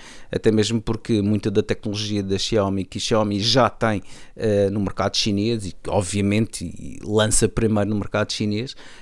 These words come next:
ehm, ainda cá não chegou e como tal teremos que estar atentos para esta situação, mas eu acredito que este,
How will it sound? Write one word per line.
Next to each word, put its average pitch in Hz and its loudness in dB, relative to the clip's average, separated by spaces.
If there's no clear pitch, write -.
ehm, 120 2
ainda 120 4
cá 117 4
não 117 4
chegou 117 -2
e 107 0
como 104 0
tal 107 4
teremos 107 -2
que - -16
estar 107 2
atentos 104 0
para 107 0
esta 101 -2
situação, 104 -2
mas 131 4
eu 139 6
acredito 127 0
que 123 0
este, 110 2